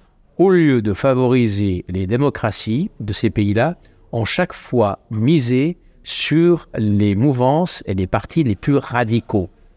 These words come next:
Les, les plus radicaux, les plus extrêmes, et qui, eux, vont justement, euh, ils vont invoquer un, un islam rigoriste. Il y a, il y a double malheur à ça.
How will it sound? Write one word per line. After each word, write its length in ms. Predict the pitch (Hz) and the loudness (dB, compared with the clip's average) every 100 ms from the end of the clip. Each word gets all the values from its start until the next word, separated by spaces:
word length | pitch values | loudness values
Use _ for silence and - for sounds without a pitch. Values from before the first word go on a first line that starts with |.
| _ _ _ _ - | _ _ _ _ -8
Les, 400 | 104 110 113 - | -2 0 0 -2
les 280 | - 107 104 | -4 -2 -2
plus 160 | - 123 | 0 2
radicaux, 420 | 110 107 - 160 | 2 -2 -2 0
les 100 | 117 | 0
plus 240 | - 98 | -2 -2
extrêmes, 420 | 110 - 139 151 143 | -4 -4 -2 -2 -2
et 100 | 113 | -8
qui, 240 | - 117 - | -4 -4 2
eux, 180 | 160 160 | 2 2
vont 220 | 117 113 | 0 -2
justement, 600 | 104 - 120 110 123 139 _ - | -4 -4 -2 0 -2 -6 _ -8
euh, 100 | 113 | -2
ils 100 | 113 | 0
vont 140 | 101 107 | 0 0
invoquer 300 | 110 110 123 | 0 0 0
un, 60 | |
un 140 | - 113 | 0 0
islam 440 | 104 - 117 117 - | -2 0 0 0 -2
rigoriste. 840 | - 131 120 95 87 - - - - - _ _ | -6 -2 0 0 -2 -6 -12 -20 -20 -20 _ _
Il 120 | 123 | -8
y 100 | 110 | 0
a, 220 | 123 123 - | 2 2 0
il 60 | 117 | 0
y 80 | |
a 60 | 117 | 0
double 240 | 135 160 | 2 0
malheur 360 | 135 123 107 98 | 2 2 0 0
à 80 | 92 | -2
ça. 300 | - 95 | -6 -8